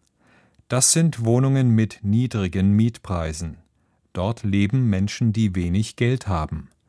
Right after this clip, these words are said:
Bei Sozialwohnungen bekommen die Vermieter Geld vom Staat. Dann können sie die Wohnungen billiger vermieten.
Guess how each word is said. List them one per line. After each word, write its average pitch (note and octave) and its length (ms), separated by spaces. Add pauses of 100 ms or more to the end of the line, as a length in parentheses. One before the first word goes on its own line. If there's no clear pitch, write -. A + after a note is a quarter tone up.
(520)
Bei D#2 320
Sozialwohnungen G2+ 1300
bekommen B2 540
die A2 140
Vermieter F#2+ 920 (160)
Geld F2+ 440
vom F#2 360
Staat. G#2 520 (600)
Dann F2+ 340 (360)
können D3+ 360
sie G#2+ 200
die G2+ 220
Wohnungen G#2+ 540
billiger F#2+ 560
vermieten. E2 800